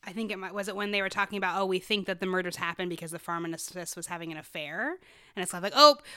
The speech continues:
we're all actually secretly kind of investigating, but to each his own, it's his, his private business why this happened, or his private business why he got the letter.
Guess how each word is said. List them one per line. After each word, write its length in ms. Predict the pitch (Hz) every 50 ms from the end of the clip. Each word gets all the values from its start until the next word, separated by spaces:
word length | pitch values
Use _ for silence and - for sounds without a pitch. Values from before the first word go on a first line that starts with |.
| - -
we're 120 | 233 233
all 280 | 233 254 269 269 277 254
actually 420 | 214 214 226 - - - 254 240 226
secretly 440 | - - 233 220 - 220 180 220 214
kind 180 | 214 208 208
of 60 | 202
investigating, 580 | 196 190 185 180 185 - - 220 220 226 233 226
but 160 | 214 233 -
to 80 | - 311
each 100 | 311 -
his 140 | 285 220 233
own, 180 | 226 214 202
it's 140 | 202 180 -
his, 200 | 208 196 - -
his 180 | - 208 202 -
private 360 | - - 208 202 196 185 170
business 380 | 165 180 175 170 175 165 160 -
why 140 | 180 165 160
this 160 | 156 156 -
happened, 400 | 180 147 139 - - 127 135 160
or 60 | 165
his 120 | 175 165 175
private 360 | - - 220 202 190 170 170
business 260 | 180 175 175 170 -
why 120 | 170 160 160
he 40 |
got 160 | 160 147 160 160
the 80 | 160
letter. 380 | 160 156 143 139 143 147 151